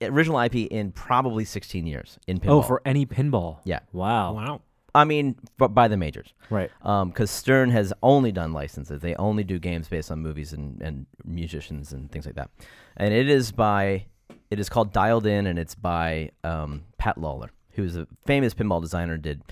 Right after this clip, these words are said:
Speaker 1: Addams Family, Whirlwind, Funhouse, all these
Speaker 2: Oh.
Speaker 1: classics. Big, big deal.
Speaker 3: Addams Family, my favorite.
Speaker 1: Right. So it's also the best-selling pinball game of all time.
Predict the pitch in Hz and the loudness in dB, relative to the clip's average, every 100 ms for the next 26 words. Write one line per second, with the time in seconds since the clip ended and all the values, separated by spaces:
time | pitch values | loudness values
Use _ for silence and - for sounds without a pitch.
0 | - _ _ 110 110 107 - 107 104 101 | -20 _ _ 2 2 0 -2 0 0 -2
1 | 95 90 90 98 95 87 90 87 - 95 | -2 -4 -2 0 0 0 -2 -4 -4 -4
2 | 90 90 82 78 90 113 381 415 415 381 | -2 -4 -4 -4 -4 0 0 2 2 2
3 | - - - - 123 - 139 104 87 110 | 0 -12 -18 -6 -6 -2 -4 -2 -2 2
4 | 120 120 143 143 135 110 117 135 160 123 | 2 2 0 2 2 4 2 0 -4 -4
5 | 98 98 85 - 107 104 120 113 107 101 | -4 -2 -2 2 0 4 4 4 2 2
6 | 95 110 92 87 76 73 67 64 65 80 | 0 0 0 -2 -6 -8 -10 -12 -14 -14